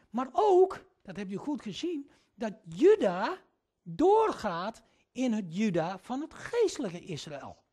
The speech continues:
Die lijn van die vijfentwintighonderdtwintig. En dat zien we dus ook weer in Openbaring terug, want daar begint alles, zoals je begrijpt, weer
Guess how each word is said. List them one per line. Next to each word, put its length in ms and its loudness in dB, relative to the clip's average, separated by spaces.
Die 240 -2
lijn 460 0
van 140 -10
die 100 -4
vijfentwintighonderdtwintig. 1300 -10
En 140 -12
dat 120 -10
zien 160 -4
we 60 -4
dus 160 -8
ook 160 -6
weer 180 -14
in 160 -8
Openbaring 680 -2
terug, 240 -12
want 200 -14
daar 240 -8
begint 380 -10
alles, 520 -14
zoals 220 -6
je 80 -10
begrijpt, 400 -14
weer 320 -8